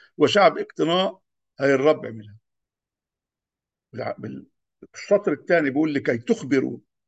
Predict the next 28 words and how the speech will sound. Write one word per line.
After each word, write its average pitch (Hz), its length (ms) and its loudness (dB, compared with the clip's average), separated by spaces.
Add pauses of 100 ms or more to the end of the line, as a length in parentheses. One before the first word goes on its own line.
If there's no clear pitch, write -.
(200)
بفضائل 156 720 4
الذي 160 320 -2
دعاكم 151 600 0
من 123 180 -6
الظلمة 156 680 -4 (440)
إلى 123 220 2
نوره 143 280 0
العجيب". 117 640 -8
هاي 147 120 6
عمل 160 380 2
مين؟ 151 380 0 (800)
هاي 123 100 -2
عملنا 131 460 -2
إحنا - 240 -14
يا - 60 -18
إخوتي، - 300 -20 (760)
هاي 143 100 0
علينا 135 460 -2
إحنا. - 200 -20 (1160)
بلاش 202 320 4
ما 160 80 0
نبقى 185 280 -2
بس - 260 0
على 139 160 4
الجزء 151 340 -2
الأول، 151 600 -2 (500)
ولكن 147 400 0
نتمم 135 680 0